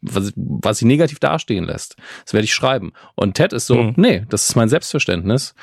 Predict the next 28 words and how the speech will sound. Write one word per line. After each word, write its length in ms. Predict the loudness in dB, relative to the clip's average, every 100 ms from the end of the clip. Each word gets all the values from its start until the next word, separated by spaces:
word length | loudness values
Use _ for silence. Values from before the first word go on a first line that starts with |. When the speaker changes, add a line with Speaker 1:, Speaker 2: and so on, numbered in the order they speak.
| -18 -20 -4
Speaker 1:
Das 100 | 0
lässt 220 | 2 2 4
mich 100 | 6
nicht 140 | 6
negativ 400 | 4 4 0 -2
darstellen, 580 | -2 -2 -2 0 0 -4 -8 -6
sondern 260 | 0 4 6
mir 180 | 4 4
geht's 220 | 0 2
darum, 440 | 0 2 0 0
dass 220 | 0 0
diese 400 | 2 4 4 2 2
Leute 380 | 2 2 2
auf 120 | 0 -2
dem 100 | -2
Platz 480 | -2 -2 -4 -6 _
die 60 | 0
beste 300 | 0 0 0
Version 320 | 2 2 0
von 160 | 0 -2
sich 100 | 0
selber 280 | 0 0
sind, 180 | -2 -2
auf 160 | 0 0
dem 80 | -2
Platz 280 | -4 -4 -4
und 120 | -2
nebendran.“ 460 | 0 0 -2 -6